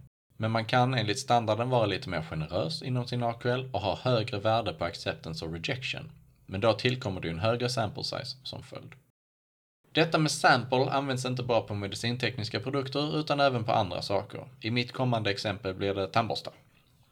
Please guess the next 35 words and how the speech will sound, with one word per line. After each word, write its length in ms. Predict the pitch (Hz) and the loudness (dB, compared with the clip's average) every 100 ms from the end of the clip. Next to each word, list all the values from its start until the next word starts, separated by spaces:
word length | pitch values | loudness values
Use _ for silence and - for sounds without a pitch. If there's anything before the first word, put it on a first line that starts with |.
| _ - | _ 0
Jag 120 | 113 | 2
har 200 | 123 110 | 4 4
hundra 300 | 156 135 123 | 4 2 2
tandborstar 680 | 139 139 123 113 - 120 160 | 2 2 2 0 0 -2 -2
som 180 | - 95 | -6 -4
ska 160 | 95 | -4
kontrolleras. 760 | - 85 95 95 80 85 - - _ _ - | -4 -6 0 0 2 -2 -6 -12 _ _ -4
Efter 260 | 113 113 110 | -2 0 -2
test 400 | - 139 - - | 0 0 0 -6
kan 140 | 110 | -2
dessa 280 | 107 107 101 | -2 2 2
ej 60 | 107 | 2
skickas 340 | 104 98 92 | 0 -2 -2
till 120 | - | -6
kund 300 | - 110 117 | -4 -4 -2
och 140 | 98 - _ | -6 -8 _
testet 340 | - 101 90 - | -4 -4 -2 -4
är 80 | 87 | -4
förstörande. 640 | 95 98 85 82 87 101 - | -2 0 0 0 -4 -8 -10
Vem 280 | - 92 92 | -8 -6 -4
vill 140 | 85 85 | -2 -2
använda 320 | 82 78 78 | 0 0 -2
en 60 | |
tandborste 560 | 80 87 87 78 - 78 | -2 -4 -2 -4 -4 -8
ur 340 | - 82 80 | -6 -8 -8
öppnad 280 | 80 - 76 | -10 -8 -8
förpackning? 480 | - 82 80 - - - - _ _ _ _ _ _ | -8 -12 -14 -12 -12 -14 -20 _ _ _ _ _ _
Jag 180 | 110 120 | 4 4
väljer 260 | 131 131 127 | 4 4 6
därför 520 | 135 123 - 120 117 | 6 6 4 0 2
en 120 | 113 | -2
sample 480 | 110 120 110 113 123 - | 4 2 4 0 -2 -4
enligt 260 | 107 98 | -2 -4
Special 360 | - 104 101 98 | 0 -2 0 -4
Inspection. 540 | 98 107 104 110 143 | -2 -4 -2 -2 -4